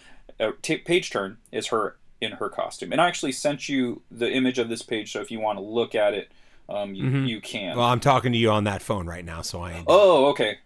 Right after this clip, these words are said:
Speaker 1: Oh, I thought that,
Speaker 2: Yeah,
Speaker 1: okay, I thought I
Speaker 2: yeah.
Speaker 1: sent you your other
Speaker 2: But
Speaker 1: phone.
Speaker 2: mo-, most importantly, don't front, strike the nuts. That's the key takeaway from this page.
Speaker 1: Mm-hmm.
Speaker 2: Don't front strike the nuts.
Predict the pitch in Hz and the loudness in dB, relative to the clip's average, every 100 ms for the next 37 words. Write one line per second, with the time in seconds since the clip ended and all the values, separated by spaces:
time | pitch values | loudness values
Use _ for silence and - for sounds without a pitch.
0 | - 185 151 127 131 110 127 104 101 - | 0 4 4 4 -2 0 0 0 -4 -4
1 | - - 101 - 78 - 226 262 277 220 | -6 -8 -10 -8 -4 4 8 8 8 8
2 | 262 - 220 139 156 117 104 92 87 - | 4 4 2 4 2 0 -4 -6 -8 -14
3 | - - 160 190 214 - 147 120 - - | -20 -2 2 2 0 0 2 0 -2 -12
4 | _ - - 160 131 - 113 95 67 - | _ -4 0 4 2 2 -4 -4 -8 -10
5 | - - _ _ _ - 143 143 - - | -10 -12 _ _ _ -4 -2 -2 -6 -6
6 | 127 123 107 101 92 - 87 85 - - | -4 -4 -6 -6 -10 -12 -14 -12 -12 -14
7 | - - 117 113 135 127 135 117 - 117 | -14 -10 -10 -4 -2 0 -2 -4 -4 -4
8 | 101 98 101 82 - | -4 -8 -10 -10 -12